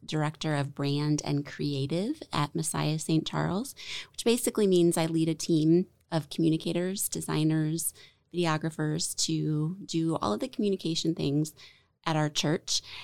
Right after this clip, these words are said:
And I also have my own ministry, Seeking the Still, where I mentor women and girls through crises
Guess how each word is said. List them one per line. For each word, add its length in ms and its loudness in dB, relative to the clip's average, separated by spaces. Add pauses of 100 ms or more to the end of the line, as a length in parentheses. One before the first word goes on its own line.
(180)
And 500 6
I 160 0
also 680 0
have 640 -2
my 140 -2
own 180 0
ministry, 440 -2
Seeking 420 -8
the 60 -12
Still, 400 -6 (320)
where 140 0
I 100 2
mentor 400 2
women 320 0
and 140 -2
girls 500 -4 (440)
through 800 2
crises 600 -4